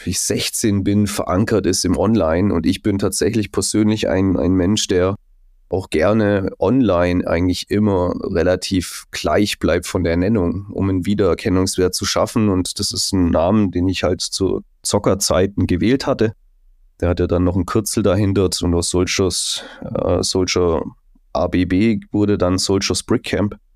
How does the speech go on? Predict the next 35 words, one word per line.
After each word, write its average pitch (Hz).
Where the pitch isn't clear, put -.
weil 85
ich 90
mich 95
halt 90
für 92
Klemmbausteine 95
interessiere 95
im 113
Militärbereich, 110
wie 101
du 98
gesagt 90
hast, 87
also 80
Militärmodelle, 87
egal 87
ob 85
Schiffe, 101
Flugzeuge, 90
Panzer, 98
da 85
es 87
mich 95
schon -
als 82
Kind 120
fasziniert 101
hat, 107
die 101
Geräte, 95
die 87
Technik 104
dahinter, 90
die -
Entwicklung. 90